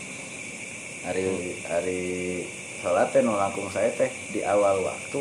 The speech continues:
atawa dina waktuna artosna. Lamun dicontohkeun dina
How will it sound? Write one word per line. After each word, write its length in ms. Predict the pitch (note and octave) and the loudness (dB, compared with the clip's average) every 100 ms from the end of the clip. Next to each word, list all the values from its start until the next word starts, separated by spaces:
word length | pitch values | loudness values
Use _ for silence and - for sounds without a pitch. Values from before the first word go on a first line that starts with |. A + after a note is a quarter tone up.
| A#2+ | 0
atawa 400 | A#2+ A2+ A2 G2 G2 | 4 6 6 4 0
dina 240 | A2 A2 | 0 4
waktuna 640 | G#2+ G#2 - D3 C#3+ G2 | 4 4 2 0 2 2
artosna. 400 | G2 A#2 A2+ C#3 - - - - - - - - - | 0 -2 0 -2 -4 -10 -10 -10 -12 -12 -12 -10 -4
Lamun 400 | F2+ G2+ G2+ G2+ | 2 2 2 0
dicontohkeun 800 | G2 F#2+ G2 F#2+ F#2+ - G2+ G2 | -2 2 2 4 0 2 0 0
dina 560 | F#2+ F#2+ F#2 F#2 F2+ | -2 0 0 0 0